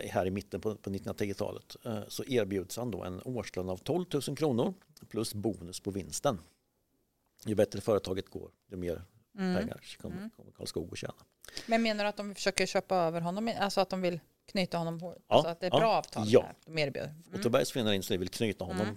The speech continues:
Speaker 1: hårdare
Speaker 2: Mm.
Speaker 1: till, till,
Speaker 2: Mm.
Speaker 1: eh, till
Speaker 2: Inte hålla
Speaker 1: företaget,
Speaker 2: på
Speaker 1: så.
Speaker 2: där och prata med
Speaker 1: Ja,
Speaker 2: Axel
Speaker 1: men,
Speaker 2: Wiebel.
Speaker 1: nej, men
Speaker 2: Nej.
Speaker 1: precis, exakt så. Ja. Eh, och för tolvtusen kronor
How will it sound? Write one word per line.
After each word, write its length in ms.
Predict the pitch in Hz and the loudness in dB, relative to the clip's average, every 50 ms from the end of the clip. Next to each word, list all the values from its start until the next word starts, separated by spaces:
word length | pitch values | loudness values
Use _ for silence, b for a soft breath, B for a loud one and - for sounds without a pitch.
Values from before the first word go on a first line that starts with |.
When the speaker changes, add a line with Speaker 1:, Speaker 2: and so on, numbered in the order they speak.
| - - | -10 -8
Speaker 1:
hårdare 260 | - 127 117 82 85 | -4 -2 0 2 4
Speaker 2:
Mm. 120 | 101 107 107 | 4 2 2
Speaker 1:
till, 180 | - 107 - - - | 0 -2 -4 -4 -2
till, 120 | - 98 | -2 -2
Speaker 2:
Mm. 160 | 87 78 82 - | 0 -2 -4 -8
Speaker 1:
eh, 60 | - | -10
till 720 | - - - - - - - - - _ _ _ - 98 | -10 -10 -10 -10 -12 -12 -14 -18 -20 _ _ _ -8 -6
Speaker 2:
Inte 140 | 80 - - | -4 0 0
hålla 120 | 87 82 | 0 2
Speaker 1:
företaget, 260 | 180 180 180 180 139 - | 2 0 0 0 0 0
Speaker 2:
på 40 | 170 | 0
Speaker 1:
så. 60 | - | 0
Speaker 2:
där 100 | - 170 | 0 -2
och 80 | 190 - | -4 -4
prata 220 | - 196 - - | -4 -6 -4 -4
med 100 | 165 156 | -2 0
Speaker 1:
Ja, 40 | 104 110 | 0 2
Speaker 2:
Axel 100 | 120 120 | 2 0
Speaker 1:
men, 120 | 117 117 | 0 -2
Speaker 2:
Wiebel. 300 | 156 156 160 185 190 180 - | -4 -6 -8 -10 -10 -10 -4
Speaker 1:
nej, 180 | 123 123 135 | 0 0 2
men 120 | 139 139 131 | 2 0 0
Speaker 2:
Nej. 60 | 135 | 0
Speaker 1:
precis, 340 | 143 131 127 - - - - - | 0 2 2 2 0 -2 -6 -6
exakt 300 | - - 127 110 - - | -2 -2 -2 -2 -4 -8
så. 160 | - 104 - - _ _ - - | -10 -10 -10 -10 _ _ -4 -2
Ja. 160 | 98 104 143 - B B B B B B B B B B B B | -2 -2 -2 -4 B B B B B B B B B B B B
Eh, 240 | B - 120 120 120 | B 6 8 8 8
och 180 | 113 - 147 - | 8 6 4 6
för 200 | - 151 143 120 | 8 6 6 6
tolvtusen 640 | - - - 170 185 175 180 - 117 - - 117 101 | 4 2 6 6 6 6 6 2 0 2 0 -2 2
kronor 360 | 123 127 104 90 90 95 | 2 2 2 4 4 2